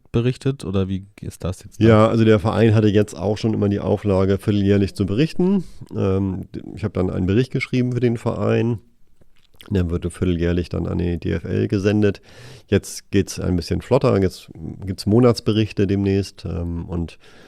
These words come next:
Speaker 2: ich sag mal, jetzt sind wir im Fluss. Ich hab immer gesagt, natürlich, wir müssen irgendwie dranbleiben, und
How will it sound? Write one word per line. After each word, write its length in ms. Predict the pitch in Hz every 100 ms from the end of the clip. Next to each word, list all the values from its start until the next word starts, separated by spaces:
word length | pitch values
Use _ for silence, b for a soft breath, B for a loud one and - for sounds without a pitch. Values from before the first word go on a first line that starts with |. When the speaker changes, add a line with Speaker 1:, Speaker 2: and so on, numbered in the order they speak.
| B B B B B -
Speaker 2:
ich 60 |
sag 140 | 87 82
mal, 80 |
jetzt 100 | 90
sind 160 | - 92
wir 80 | 87
im 80 | 90
Fluss. 320 | - 101 -
Ich 100 | 85
hab 120 | 85
immer 160 | 92 90
gesagt, 320 | 87 85 50 50 -
natürlich, 420 | 95 101 98 90
wir 60 |
müssen 280 | 92 92 101
irgendwie 260 | 95 90 95
dranbleiben, 960 | 90 107 123 113 113 120 127 131 104 - _ _ _
und 360 | 101 95 85